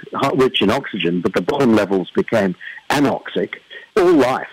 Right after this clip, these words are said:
living in those la-, layers of water just simply died. Uh, it could not survive, as indeed is happening in, in many places in the dead zones, the seven hundred and sixty dead zones that are occurring around the world at the moment.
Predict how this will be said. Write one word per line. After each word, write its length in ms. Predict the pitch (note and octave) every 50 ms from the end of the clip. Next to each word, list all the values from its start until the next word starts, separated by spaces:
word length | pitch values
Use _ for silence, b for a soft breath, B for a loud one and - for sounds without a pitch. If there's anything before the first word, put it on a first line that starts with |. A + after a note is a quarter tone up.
| -
living 240 | B2+ A#2+ A2+ A#2+ A2
in 160 | G#2+ G#2+ G#2
those 240 | G2+ A2 A2 G#2+ G2
la-, 160 | G#2 A2+ A2+
layers 480 | A#2 A#2 C3 B2 B2 B2+ B2+ A2+ F#2 G2+
of 80 | F#2+ F2+
water 300 | G2+ G#2 A2 - F#3+ -
just 180 | - G2 - - -
simply 240 | - - - - F2
died. 380 | - F#3+ G3+ - - - - - - _ B B B B B B B
Uh, 140 | - - -
it 100 | - -
could 140 | - D#3+ A#2+
not 180 | B2 G#2+ - - -
survive, 340 | - G3 G#3 G#3 G3 G3 F3 -
as 220 | - C#3+ C#3 C#3+
indeed 440 | C3+ D3 C3+ B2 A#2 B2 A2+ A#2 A2+
is 80 | G2+ - -
happening 360 | A#2 G2+ - A#2+ A2+ G#2 G2
in, 240 | F#2+ G2 G2+ F#2 -
in 160 | A2 F#2+ F#2+ G#2+
many 200 | C3+ C#3+ C#3 B2
places 520 | - A2+ F#2+ F2+ F2 - - F#2+ F#2 -
in 80 | - -
the 60 | G#2
dead 240 | F#2+ - A#2 A2 G#2 - G2+
zones, 300 | F#2 F2 F2 - - - - - B B B B B
the 80 | - - -
seven 220 | C#3 A#2+ A2 F#3+
hundred 280 | F#3+ G#3 G3+ E3+ G2 -
and 120 | - - -
sixty 280 | B2+ - - - - -
dead 240 | - B2 A2 G2 F#2+
zones 300 | G2 F2+ E2+ - F2+ E2+
that 140 | - G2+ F2
are 80 | G2 F2+
occurring 440 | F2 - C3 A#2 F#2+ F#2 F2 F2+ F#2+
around 300 | G#2+ G#2 G2+ F#2+ F#2 E2+
the 140 | F2+ F2+ F#2+
world 160 | G2 F#2 F2+
at 100 | - -
the 60 | -
moment. 340 | G#2 B2 A#2 G#2+ - - -